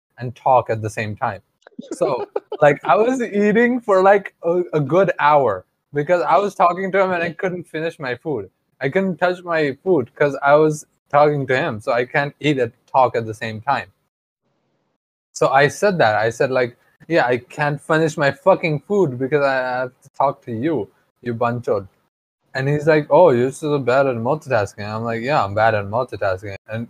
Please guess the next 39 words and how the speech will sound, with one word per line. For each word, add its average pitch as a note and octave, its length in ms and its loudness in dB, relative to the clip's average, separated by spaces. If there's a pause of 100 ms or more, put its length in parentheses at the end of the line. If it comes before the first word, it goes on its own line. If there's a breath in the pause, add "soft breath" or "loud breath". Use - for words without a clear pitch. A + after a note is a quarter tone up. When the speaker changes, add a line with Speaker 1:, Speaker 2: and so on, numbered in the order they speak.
Speaker 1:
he C#3+ 140 -2
goes D3+ 280 4
like, D3 240 6 (800)
"Yeah, C3 300 4
but B2+ 280 2
weirdly A3+ 420 4
enough, G#3+ 280 -2 (120)
uh, B2+ 180 0
like," C3 260 -2
he A3 280 2
said, C3+ 260 2
according F3 480 2
to E3+ 100 0
him, D3+ 140 -2
he's E3 380 0
good D3+ 180 0
at C#3 160 2
multitasking. C3+ 800 -4 (580)
I'm B2 100 -10
like, C3 200 -6 (360)
"Oh, B2 220 0
okay, G#2 200 -6
good A2 240 -4
for G2+ 120 -8
you, A2+ 260 -4
I F#2 100 -4
guess." G2 360 -8 (460)
And B2 100 -2
he, B2+ 140 -2 (240)
<laughs> G#2+ 60 -4
he C#3 160 6
says, D#3+ 540 2 (460 loud breath)
"I'm G#3 220 4
good C#4 160 8
at F3+ 160 4
multitasking D#3+ 880 2
except D#3 400 2
this C#3 240 -2
one D#3 800 -2